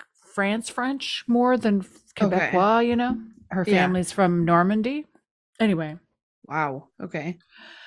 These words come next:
Speaker 1: So they live in Montreal with their two children now, and I haven't seen her for,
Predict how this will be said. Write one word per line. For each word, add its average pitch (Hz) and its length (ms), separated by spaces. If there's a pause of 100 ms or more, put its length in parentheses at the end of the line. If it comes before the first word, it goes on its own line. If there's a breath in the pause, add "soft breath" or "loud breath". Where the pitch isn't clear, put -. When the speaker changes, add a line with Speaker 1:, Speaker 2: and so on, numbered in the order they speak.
(440 loud breath)
Speaker 1:
So 277 720 (300)
they 277 300
live 294 200
in 277 120
Montreal 247 440
with 247 140
their 214 300
two 247 260
children 170 400
now, 165 500
and 170 420
I - 80
haven't 233 280
seen 220 240
her 196 120
for, 175 680